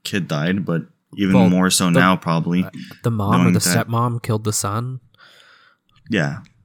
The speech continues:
Speaker 1: So, it's just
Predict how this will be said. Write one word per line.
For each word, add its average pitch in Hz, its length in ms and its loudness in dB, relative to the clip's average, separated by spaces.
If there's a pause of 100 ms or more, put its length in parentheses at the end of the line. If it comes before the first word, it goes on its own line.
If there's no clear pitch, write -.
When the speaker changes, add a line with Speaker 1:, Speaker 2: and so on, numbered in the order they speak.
(1500)
Speaker 1:
So, 87 380 2 (880)
it's - 280 4
just - 260 2